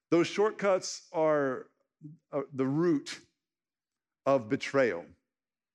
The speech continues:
And, and if you've been betrayed by someone else, you can probably figure out what I'm talking about here based on your betrayer's actions. They probably didn't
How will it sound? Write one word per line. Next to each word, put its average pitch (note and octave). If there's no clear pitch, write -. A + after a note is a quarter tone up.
And, C3+
and D3
if C#3+
you've B3+
been E3
betrayed A2+
by E3+
someone G3
else, A#3+
you G#3
can E3
probably D3
figure E3+
out C3
what D3
I'm D#3+
talking E3+
about A2
here G#2
based D3
on C3+
your C#3+
betrayer's A#2
actions. A#2+
They G3
probably F#3
didn't C3+